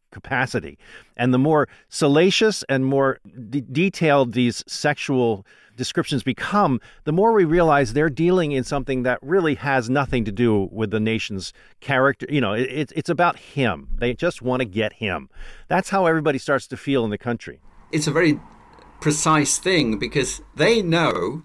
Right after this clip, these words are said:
Speaker 2: that he is scheduled to give a deposition in the Paula Jones case, and they have to get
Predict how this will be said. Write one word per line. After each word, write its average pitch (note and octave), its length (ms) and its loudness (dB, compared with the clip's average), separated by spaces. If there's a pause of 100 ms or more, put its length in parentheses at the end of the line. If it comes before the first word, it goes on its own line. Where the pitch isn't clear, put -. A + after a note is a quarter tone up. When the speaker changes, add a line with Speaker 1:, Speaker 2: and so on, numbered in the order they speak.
(160)
Speaker 2:
that - 280 -2
he C3+ 280 0
is B2 180 0
scheduled C#3 600 0
to - 240 -10
give C#3 560 0 (100)
a A#2 160 0
deposition A2+ 960 -4
in A#2+ 140 -4
the A2+ 80 -2
Paula G#2 320 0
Jones B2+ 400 -2
case, - 500 -10 (320)
and C3+ 180 0
they C3+ 120 2
have D#3 240 0
to D#3+ 100 -8
get D3 300 0